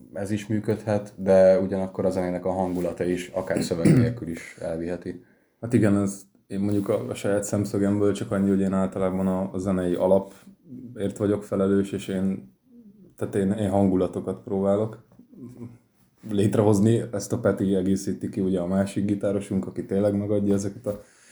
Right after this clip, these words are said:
Speaker 2: dallamokat, vagy hangulatokat. Az, hogy a, a Gergő milyen szöveget ír, nyilván azt utána megnézzük, meg, de ez viszont már az ő, mm, dolga. Úgyhogy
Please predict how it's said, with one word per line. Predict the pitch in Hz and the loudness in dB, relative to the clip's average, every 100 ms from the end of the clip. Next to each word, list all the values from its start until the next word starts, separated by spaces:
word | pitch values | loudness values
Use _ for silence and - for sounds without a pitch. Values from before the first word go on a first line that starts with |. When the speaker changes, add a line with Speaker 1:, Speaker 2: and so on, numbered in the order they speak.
| - _ | -20 _
Speaker 2:
dallamokat, | - 95 92 95 95 95 - | 0 2 4 2 0 -4 -6
vagy | - - | -12 -6
hangulatokat. | 98 98 101 98 98 104 - - _ - - - | -2 2 2 0 -2 -4 -6 -16 _ -20 -20 -12
Az, | 104 - | -8 0
hogy | 98 | 4
a, | 95 95 95 - - | 6 4 0 -8 -20
a | - | -10
Gergő | 92 92 90 92 95 95 - _ _ _ | -4 -2 0 0 -2 -6 -14 _ _ _
milyen | 104 98 92 | -4 0 0
szöveget | - 92 92 92 | 0 0 2 2
ír, | 95 | 0
nyilván | 95 90 87 | 0 0 -2
azt | 87 - | -4 -6
utána | 90 87 82 82 82 - - | -6 -6 -4 -6 -8 -14 -8
megnézzük, | 95 95 92 90 95 92 | -4 -2 -2 -2 -4 -4
meg, | 95 85 98 | -8 -8 -6
de | 92 | -2
ez | 87 | -2
viszont | 87 - 90 | -2 -4 -2
már | 90 | 2
az | 90 87 | 2 2
ő, | 87 85 - - - - - _ _ - | 2 0 -4 -20 -20 -20 -20 _ _ -16
mm, | 90 85 - | -12 -12 -8
dolga. | 82 80 87 90 - _ | -4 -4 -4 -10 -14 _
Úgyhogy | 101 - 90 | -20 -12 -10